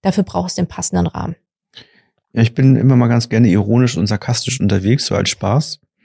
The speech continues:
Speaker 2: Und man kann sich das wieder sehr gut vorstellen. Nehmen wir mal jetzt so die Konstellation bei uns im Unternehmen oder in dem vorigen Unternehmen, was ich aufgebaut hab. Wenn ich durch den Raum durchlaufe und jemand hat eine Kleinigkeit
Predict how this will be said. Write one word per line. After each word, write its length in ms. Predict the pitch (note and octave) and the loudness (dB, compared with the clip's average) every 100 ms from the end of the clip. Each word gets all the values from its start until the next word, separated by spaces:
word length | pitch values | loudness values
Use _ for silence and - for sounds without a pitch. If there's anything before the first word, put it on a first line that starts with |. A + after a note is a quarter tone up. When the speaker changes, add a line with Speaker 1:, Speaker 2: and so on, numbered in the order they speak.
| _ _ _ _ | _ _ _ _
Speaker 2:
Und 80 | - | -4
man 60 | A2 | 0
kann 140 | C3 | 0
sich 100 | C3 | 0
das 160 | A#2+ - | -2 0
wieder 160 | A#2 | 0
sehr 140 | A2 A2+ | 2 2
gut 120 | G#2 | 0
vorstellen. 680 | - A#2+ - G#2 G2+ B2+ - _ _ _ | -2 -2 0 0 2 0 -2 _ _ _
Nehmen 140 | - A#2 | -2 2
wir 60 | |
mal 160 | A2 G#2+ | 2 2
jetzt 180 | G#2+ - | 0 0
so 120 | A#2 | -2
die 80 | G#2 | -2
Konstellation 640 | A2 G#2 G2+ - A#2 A2 | -2 -4 -4 -4 0 2
bei 80 | G#2 | 2
uns 280 | G#2+ A2+ - | 2 0 0
im 120 | G2 | 0
Unternehmen 460 | G2 G2 G2 C3 | 2 2 2 2
oder 140 | C3 G2+ | 2 2
in 60 | |
dem 100 | F#2+ | 0
vorigen 360 | F#2+ - A#2 A2+ | -2 -2 -2 0
Unternehmen, 320 | A#2 A2+ A2+ | 0 2 2
was 80 | A2 | 0
ich 100 | A2 | -2
aufgebaut 440 | A2 - G#2 G#2+ | -2 -2 -2 0
hab. 180 | C3 D3 _ _ - - _ _ | -2 -4 _ _ -20 -20 _ _
Wenn 100 | A2+ | 0
ich 200 | A#2+ - _ | 0 -2 _
durch 140 | - A2+ | -4 0
den 160 | B2 | 0
Raum 300 | G#2+ A2+ C#3+ | 2 4 2
durchlaufe 760 | A2+ G#2 - G#2 G#2+ - E3 - _ _ _ - | 4 0 2 0 0 2 0 0 _ _ _ -4
und 160 | G#2+ | 0
jemand 240 | A2+ A2+ G#2+ | 2 2 2
hat 280 | A2 - _ _ _ _ | -2 -6 _ _ _ _
eine 100 | A2 | -4
Kleinigkeit 680 | - A#2 A#2 A#2 A2+ G#2 | -2 0 0 0 -4 -4